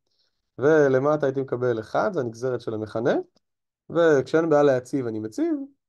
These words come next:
ובאמת קוסינוס של אפס זה אחד.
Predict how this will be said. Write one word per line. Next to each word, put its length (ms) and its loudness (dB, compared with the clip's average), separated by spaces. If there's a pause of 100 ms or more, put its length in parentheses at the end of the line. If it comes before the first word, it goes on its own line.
(520)
ובאמת 520 -4 (160)
קוסינוס 400 -4
של 200 -4
אפס 220 -8
זה 120 0
אחד. 220 -6